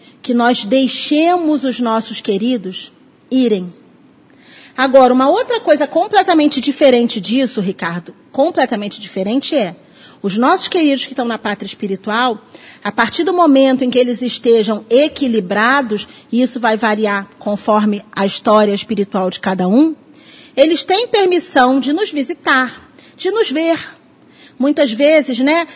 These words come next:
por, por, por máquinas que parecem um iPad, em que eles podem nos ver, que são oferecidas pra eles, ou outras que a gente nem imagina como é que sejam, mas que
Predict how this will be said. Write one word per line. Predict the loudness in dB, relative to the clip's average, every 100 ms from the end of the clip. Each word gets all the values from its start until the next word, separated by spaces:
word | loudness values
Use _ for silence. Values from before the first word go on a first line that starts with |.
| -14
por, | -4 -2 -2 -4
por, | -4 -4 -4
por | -4 -2
máquinas | 0 0 0 0 -2 -4 -4
que | -6
parecem | -4 0 0 -2 -2 0
um | 2 2 2
iPad, | 2 4 4 4 0 -4 -8 -10 -14 -8
em | -2
que | -2
eles | -4 -8
podem | -2 4 4 4
nos | 2 0
ver, | 0 2 2
que | 0
são | -6 -4
oferecidas | -2 -2 -2 -2 -6
pra | -6 -2
eles, | 2 2 2 -2 -10 -6 4
ou | 8 10
outras | 10 8 4 0
que | 0
a |
gente | -2 -2 0
nem | 0
imagina | 2 2 4 4 4
como | 0 -2
é | -4
que | -6
sejam, | 0 2 2 0 -4 -18 -6
mas | 0 0
que | 0 -4